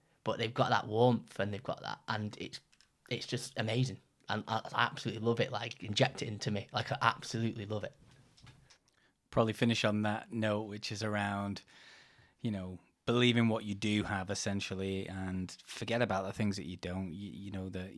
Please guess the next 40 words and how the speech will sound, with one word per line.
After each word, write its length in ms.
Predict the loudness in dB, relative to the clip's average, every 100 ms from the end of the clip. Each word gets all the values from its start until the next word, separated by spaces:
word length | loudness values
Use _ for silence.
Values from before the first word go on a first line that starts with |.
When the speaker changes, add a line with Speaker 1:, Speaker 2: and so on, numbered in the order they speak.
| -16 -20 _ _ -16
Speaker 2:
you 200 | -8 -4
can 180 | 0 -2
figure 440 | -2 0 2 4
those 340 | 4 4 4
things 360 | 0 2 4 4
out. 280 | 6 6 4
You 120 | -2
can 220 | -2 0
learn 240 | 2 4 4
those 180 | 2
things. 260 | 2 2 2
There's 100 | 0
always 220 | -2 -2
space 300 | -4 -4 -4
to 80 | -6
grow, 360 | -4 -2 0 0
and 160 | -2 -6 -18 -20 -16
that's 140 | -10 -6
exactly 380 | 0 0 0 -2
where 340 | 0 0 -4 -8 _ _ _ _ _ -6
I 80 |
see 560 | -4 -4 -4 -4 -6 -12 _ _ _ -14
you 380 | -4 0 0 -2
definitely 680 | -4 -6 -8 -8 -8 -8 -10 -20 _
right 300 | -4 -4 -4
now 280 | -6 -6 -4
in 100 | -6
terms 300 | -8 -8 -8
of, 160 | -10 -12 -20 _ -12
um, 540 | -10 -8 -10 -10 -12 -16 _ _ _ _ -6
your 120 | -4
career 380 | -4 -2 0 0
and 140 | -2
your 120 | -4 -4
life 360 | -4 -6 -6
and 80 | -6
everything 300 | -8 -6 -6
you're 100 | -4
doing, 360 | 2 2 2 0
but 200 | -4